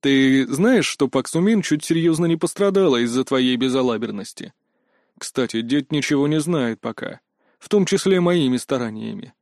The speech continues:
Странно, правда? Я подтираю за тобой,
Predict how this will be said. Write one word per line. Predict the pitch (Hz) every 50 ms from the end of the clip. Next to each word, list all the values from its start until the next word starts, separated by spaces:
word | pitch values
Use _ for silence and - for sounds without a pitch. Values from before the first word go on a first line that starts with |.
| _ _ _ _ _ _ _
Странно, | - - - - 151 131 113 110 110
правда? | - - 139 156 147 139 - - _ _ _ _ _ _ _ _ _ _ -
Я | 170 175 180 190 196
подтираю | - 220 - - - 240 226 220 226 226 214
за | 165 139 123
тобой, | - 117 113 113 117 - -